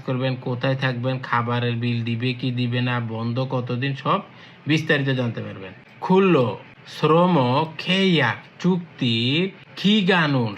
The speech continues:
সময়কাল, মানে শ্রম চুক্তির সময়কাল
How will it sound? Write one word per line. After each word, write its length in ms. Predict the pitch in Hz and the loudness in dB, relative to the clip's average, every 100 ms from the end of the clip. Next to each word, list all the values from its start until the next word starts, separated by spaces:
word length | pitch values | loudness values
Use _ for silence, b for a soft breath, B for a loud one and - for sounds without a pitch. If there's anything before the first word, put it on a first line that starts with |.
| - | -4
সময়কাল, 760 | 147 151 160 160 151 139 110 92 - - | 0 2 4 2 2 0 0 -2 -8 -6
মানে 200 | 113 131 151 - | -2 0 -2 -2
শ্রম 380 | 135 123 123 131 139 143 139 | 0 2 2 2 2 0 -2
চুক্তির 480 | 135 127 - 147 143 - | -4 -4 -4 -2 -2 0
সময়কাল 840 | 139 147 160 160 127 107 107 127 | 2 2 2 0 -2 0 0 0